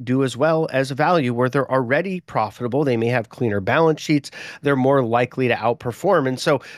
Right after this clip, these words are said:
we're looking at these types of trades where macro meets momentum, because this is where we believe that we're also able to provide an edge. And this is a theme that we're going to look at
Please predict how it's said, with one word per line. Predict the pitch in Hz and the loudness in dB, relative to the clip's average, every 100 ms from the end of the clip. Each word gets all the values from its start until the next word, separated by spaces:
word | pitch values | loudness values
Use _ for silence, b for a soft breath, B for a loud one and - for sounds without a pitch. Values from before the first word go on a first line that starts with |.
| - | -2
we're | 170 | 0
looking | 185 185 240 285 262 | 2 0 0 2 2
at | 180 120 | 0 -2
these | 135 147 165 - | 0 2 0 -2
types | - 131 147 - | -2 0 0 -4
of | 131 | -6
trades | - - 120 104 107 | -4 -2 -2 -2 -2
where | 120 | -2
macro | 117 113 123 160 202 185 | -2 0 0 0 0 2
meets | 143 143 - | 2 0 -2
momentum, | 127 120 107 113 120 - 92 - _ _ _ _ _ B B - | -2 0 0 0 -2 -6 -12 -16 _ _ _ _ _ B B -4
because | 147 180 147 127 | -2 0 0 0
this | 175 - | -2 0
is | 254 202 | -2 0
where | 175 165 | 2 2
we | 160 | 2
believe | 151 143 135 139 139 - B - | 0 0 2 2 2 -2 B -2
that | 127 135 | 0 2
we're | 151 | 0
also | 127 147 160 165 | 2 0 0 -2
able | 120 131 139 135 | 0 0 0 -2
to | - | -4
provide | - 131 113 110 113 | -6 -4 0 0 0
an | 107 - | -2 -4
edge. | - 165 104 80 | 0 2 0 -4
And | 123 | -2
this | 139 160 | -2 -2
is | 196 | -4
a | 185 | -4
theme | 170 151 156 156 | -2 0 2 4
that | 139 | 2
we're | 147 151 | 0 0
going | 160 151 | 2 2
to | |
look | 127 180 - | 2 0 2
at | 135 127 | 2 2